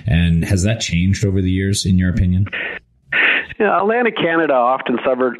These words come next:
Speaker 2: suffered under what's called the M T V syndrome, and that's Montreal, Toronto, and Vancouver.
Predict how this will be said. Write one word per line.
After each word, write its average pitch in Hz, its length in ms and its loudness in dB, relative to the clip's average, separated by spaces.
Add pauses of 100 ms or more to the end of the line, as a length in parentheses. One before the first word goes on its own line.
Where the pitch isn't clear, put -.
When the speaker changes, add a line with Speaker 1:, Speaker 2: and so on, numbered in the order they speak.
(120)
Speaker 2:
suffered 127 280 0
under 117 200 0
what's 110 140 0
called 113 240 -2
the 104 140 2 (100)
M 117 140 -2
T 117 180 2
V 110 300 2 (260)
syndrome, 95 320 0
and 101 100 0
that's 110 240 -2
Montreal, 117 560 2
Toronto, 117 460 0
and 98 140 -2
Vancouver. 98 640 0